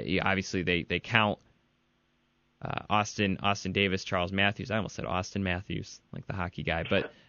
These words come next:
and then Jerron Simmons, a newcomer as well. So plenty of new faces to, to Camp Sanderson. Uh, you know,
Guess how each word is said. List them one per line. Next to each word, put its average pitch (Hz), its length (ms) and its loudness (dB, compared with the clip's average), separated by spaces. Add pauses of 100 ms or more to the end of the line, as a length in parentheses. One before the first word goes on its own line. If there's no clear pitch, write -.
and 131 100 4
then 113 120 6
Jerron 120 360 6
Simmons, 117 520 4
a 107 80 2
newcomer 110 500 4
as 92 140 2
well. 104 300 6
So 95 340 2 (360)
plenty 185 260 6
of 160 40 6
new 160 120 6
faces 143 520 4
to, 110 320 2
to - 140 -2
Camp 131 300 2
Sanderson. 107 760 2 (640)
Uh, 98 220 4 (280)
you 101 180 -2
know, 98 220 0